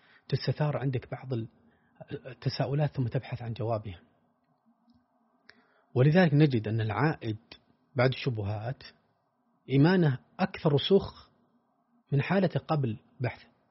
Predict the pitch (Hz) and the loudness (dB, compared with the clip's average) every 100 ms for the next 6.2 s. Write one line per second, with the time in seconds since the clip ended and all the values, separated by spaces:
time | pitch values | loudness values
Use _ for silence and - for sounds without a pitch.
0 | _ _ _ _ _ _ 127 123 - 131 | _ _ _ _ _ _ 0 2 4 2
1 | - - 104 107 110 117 98 - _ _ | 0 -4 -8 -6 -4 -4 -6 -14 _ _
2 | _ _ _ _ _ _ _ _ _ _ | _ _ _ _ _ _ _ _ _ _
3 | _ _ _ _ _ _ _ _ - - | _ _ _ _ _ _ _ _ -20 -20
4 | - - _ _ _ _ _ _ - - | -20 -20 _ _ _ _ _ _ -8 2
5 | 170 185 165 156 - 120 123 117 - 156 | 4 4 2 0 0 0 0 0 0 0
6 | 117 110 | 0 -2